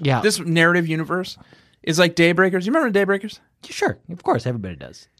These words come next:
Speaker 2: Where everyone is, uh, the society has sort of been taken over by vampires.
Speaker 1: Yeah.
Speaker 2: Yeah.
Speaker 1: And s-, eh, but he, um, he hates horses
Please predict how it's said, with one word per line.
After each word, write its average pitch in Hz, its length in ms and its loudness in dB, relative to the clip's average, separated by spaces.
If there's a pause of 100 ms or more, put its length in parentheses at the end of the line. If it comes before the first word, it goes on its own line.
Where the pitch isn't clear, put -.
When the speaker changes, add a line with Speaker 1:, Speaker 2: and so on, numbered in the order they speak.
(220)
Speaker 2:
Where 175 300 4
everyone 175 460 4
is, - 320 -8
uh, 156 100 2
the 143 540 -4
society 185 480 2
has 143 80 -2
sort 147 160 -2
of 120 40 -8
been 117 140 -8
taken 139 320 -6
over 104 220 -8
by 90 160 -18
vampires. - 680 -20
Speaker 1:
Yeah. 127 200 -4 (720)
Speaker 2:
Yeah. 165 100 0
Speaker 1:
And 151 100 2
s-, - 220 -10 (100)
eh, 170 160 4
but 151 300 -2
he, 196 560 0 (180)
um, 143 480 2 (580)
he 240 360 -2
hates 185 340 2
horses 123 720 -8